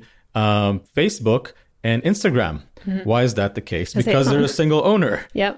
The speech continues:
Speaker 1: Is they're, they're basically the s-, same, uh, company. But what if you could do that across multiple platforms? I
Speaker 2: Mm-hmm.
Speaker 1: think that's a much more stronger platform, both for creators
Speaker 2: Mm-hmm.
Speaker 1: and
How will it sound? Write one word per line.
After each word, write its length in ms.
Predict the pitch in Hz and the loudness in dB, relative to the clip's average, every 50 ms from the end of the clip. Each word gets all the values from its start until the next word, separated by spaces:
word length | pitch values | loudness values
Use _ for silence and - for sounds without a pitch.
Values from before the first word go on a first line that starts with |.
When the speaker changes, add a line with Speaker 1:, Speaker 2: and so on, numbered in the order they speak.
| - | -4
Speaker 1:
Is 80 | 123 123 | -2 0
they're, 240 | 123 135 135 131 123 127 | 2 2 4 2 2 4
they're 180 | 131 127 117 135 135 | 2 2 4 2 0
basically 280 | 127 - 123 131 127 | 2 2 0 0 2
the 140 | 120 113 110 - | 0 0 -2 -6
s-, 160 | - - - - - 117 | -10 -16 -14 -4 -2 0
same, 180 | 110 110 107 110 113 - - | 2 2 2 0 -2 -2 -2
uh, 140 | 117 117 117 - - | -2 -2 -2 -2 -2
company. 380 | 208 202 202 - 92 76 71 - - - - - - | -2 0 0 -2 -4 -4 -6 -12 -16 -20 -20 -6 -4
But 160 | 120 - - | -4 -2 0
what 180 | 135 156 175 208 | 0 2 2 2
if 100 | 208 214 | 0 0
you 60 | 208 208 | -2 -2
could 120 | - 143 120 135 | -2 0 2 2
do 40 | 139 127 127 | 2 4 4
that 120 | 127 127 123 - | 2 2 0 -2
across 300 | - - 123 107 113 - - - - _ - | -2 0 0 0 0 -2 -4 -14 -20 _ -4
multiple 600 | - 117 123 151 185 202 202 165 - - 104 87 - - | 0 2 2 4 4 4 2 0 -2 -2 -4 -6 -4 -4
platforms? 480 | - 76 - - - - 76 73 - - | -4 -4 -4 -6 -14 -16 -16 -14 -14 -12
I 100 | - 190 113 | -10 -4 -4
Speaker 2:
Mm-hmm. 100 | - 202 | -2 0
Speaker 1:
think 120 | 143 131 113 139 | 0 0 0 0
that's 200 | 139 120 117 - | 0 0 0 -2
a 60 | 135 120 120 117 131 | -2 0 2 2 2
much 180 | 139 151 - - | 0 0 -2 -2
more 240 | 139 127 131 131 131 131 - - _ _ | 0 2 2 2 2 0 -6 -20 _ _
stronger 640 | - - - - 135 131 131 131 131 127 127 120 | -14 -14 -4 0 0 2 4 4 4 4 2 0
platform, 640 | 120 - - 117 113 113 - - 117 110 113 113 120 - | 0 -2 -2 0 0 0 -2 -2 -2 -2 0 -2 -4 -6
both 280 | 120 98 127 135 151 151 - - - | -4 0 2 2 2 2 -2 -4 0
for 160 | 165 160 156 156 151 151 - - _ - _ _ - - | 2 4 4 4 2 0 -4 -18 _ -20 _ _ -4 0
creators 560 | 110 110 104 104 - 220 139 190 247 262 247 - - - 180 - - | 2 2 4 4 4 4 2 2 0 0 -4 -6 -14 -14 -12 -6 -2
Speaker 2:
Mm-hmm. 140 | 202 208 202 - - _ _ _ - 127 127 127 | -2 -2 -2 -4 -8 _ _ _ -4 -2 0 2
Speaker 1:
and 80 | 127 | 0